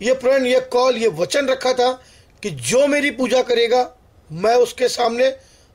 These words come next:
जरूर प्रकट हो जाऊंगी और उसका हर वचन पूरा करूंगी। इसलिए मंगला चमारन की साधना कोई भी कर सकता है।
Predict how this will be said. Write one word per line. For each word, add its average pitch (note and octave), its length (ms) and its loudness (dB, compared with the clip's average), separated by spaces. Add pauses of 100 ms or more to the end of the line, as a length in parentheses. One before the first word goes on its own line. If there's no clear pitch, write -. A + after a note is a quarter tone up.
(160)
जरूर G3 320 0
प्रकट G3 340 -2
हो E3 100 -2
जाऊंगी D3 440 -6 (540)
और G#3+ 120 2
उसका G#3+ 300 2
हर G3+ 240 0
वचन C4 360 2 (840)
पूरा G3 220 2
करूंगी। C3+ 440 -10 (1000)
इसलिए G3+ 260 0
मंगला G3 320 2
चमारन A3 340 0
की G#3 100 -4
साधना A3 580 0 (800)
कोई G3 200 4
भी D#3 120 -6
कर D3+ 160 -4
सकता - 360 -12
है। - 160 -16